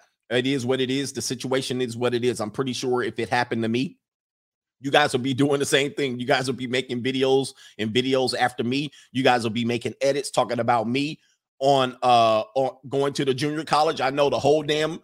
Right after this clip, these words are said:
stream, y'all gonna be like this. <laughs> All right. Y'all gonna be like, "Yeah, he was talking about clapping cheeks at the junior college. And then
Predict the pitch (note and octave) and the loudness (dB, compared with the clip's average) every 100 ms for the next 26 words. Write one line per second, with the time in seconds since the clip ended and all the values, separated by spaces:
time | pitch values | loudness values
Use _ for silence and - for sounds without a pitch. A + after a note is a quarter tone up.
0 | _ - F3 D3+ C3 C#3 C#3+ C#3+ C#3+ D3 | _ -8 -4 -2 0 0 0 0 -2 -2
1 | D3 - - - - - - - - F3+ | -8 -4 -4 -4 -14 -14 -4 -4 2 2
2 | C3+ - F#3 C#3 D#3 D3 C3+ C#3 F3+ E3 | 2 -2 -2 0 -2 0 -2 0 2 2
3 | E3 E3 - D3 D3 D3 - D3 E3 E3+ | 2 -2 0 0 2 0 2 2 2 0
4 | E3+ F3 D#3 E3+ F#3+ D#3 G3+ D3 B2+ A#2+ | -6 -4 -2 -2 -2 -2 -2 -2 -2 0
5 | C3 D3+ - - - C#3+ D3 D#3 E3 | 0 -4 -10 -12 -4 -2 0 -2 -2